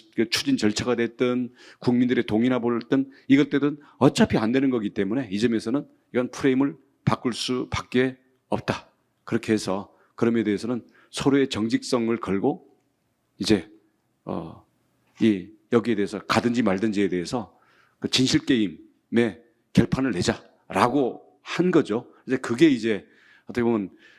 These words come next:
전면 중단이라는 게 백지화 내지는 한판 붙자 이렇게 되다 보니까 우리 윤 본부장님께서는 이걸 또 뭐 약간 이, 이 스타일 문제로 했는데 스타일 문제가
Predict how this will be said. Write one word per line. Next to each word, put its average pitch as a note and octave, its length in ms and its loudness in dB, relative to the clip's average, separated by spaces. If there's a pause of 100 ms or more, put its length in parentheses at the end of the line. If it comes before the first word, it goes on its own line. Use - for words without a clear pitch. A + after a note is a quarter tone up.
(220)
전면 C#3 360 4
중단이라는 A#2+ 580 0
게 G#2+ 140 -2
백지화 A2 680 0 (180)
내지는 A2 440 0
한판 C3+ 320 2
붙자 - 300 -2
이렇게 B2 240 -2
되다 G#2+ 180 0
보니까 G2+ 460 -4 (420)
우리 G2 420 -2
윤 A2 200 0
본부장님께서는 G2+ 840 -4 (480)
이걸 F#2+ 140 -2
또 F2+ 300 -2
뭐 F2 360 -6 (400)
약간 G2 260 -4
이, F2 300 -4 (440)
이 F#2+ 160 -4
스타일 C#3 380 2
문제로 G#2+ 380 0
했는데 G#2+ 360 -4
스타일 D#3+ 340 0
문제가 C3+ 520 0